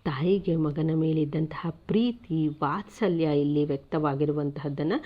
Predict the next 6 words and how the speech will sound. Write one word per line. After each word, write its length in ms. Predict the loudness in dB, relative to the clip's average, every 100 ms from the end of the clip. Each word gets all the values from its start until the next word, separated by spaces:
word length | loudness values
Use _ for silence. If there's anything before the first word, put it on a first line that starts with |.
| -10 -18 0
ನೋಡಬಹುದು. 580 | 2 2 2 -2 0 2
ಮೂವತ್ಮೂರನೆಯದು, 1040 | 2 2 2 2 0 0 2 2 2 4 2
"ಜ್ಯೋತಿಷ್ಯ 600 | 6 6 6 2 4 2
ಒಂದು 380 | 4 2 -2 -6
ವಾಣಿಜ್ಯವಾಗಿದೆ" 960 | -4 2 2 4 6 6 4 2 4 4
ಅನ್ನುವಂಥದ್ದು. 800 | 6 4 2 -4 -4 2 2